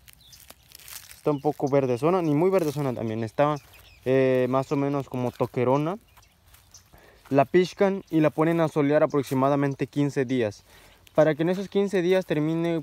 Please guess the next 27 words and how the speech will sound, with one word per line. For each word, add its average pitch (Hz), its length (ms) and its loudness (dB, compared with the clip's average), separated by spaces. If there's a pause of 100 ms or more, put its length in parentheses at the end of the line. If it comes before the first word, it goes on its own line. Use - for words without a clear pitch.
por 135 200 -2
completo 165 600 -2
de 147 80 -2
secarse, 151 520 -2
se 156 160 -6
extiende, 185 480 -2
vienen 175 240 -4
en 165 80 -2
un 165 120 -6
patio, 180 440 -2 (1600)
se - 140 -6
extiende 165 420 -2
por 135 200 -4
completo. 160 540 -2 (560)
Ya 165 160 2
que 185 80 -2
pasan 190 320 2
los 160 140 -4
quince 185 300 -2
días, 170 240 0
pues, 139 240 -4
se - 200 -2
vuelve 147 300 0
a 147 40 -4
juntar 139 380 -2
de 135 80 -2
vuelta 139 360 -4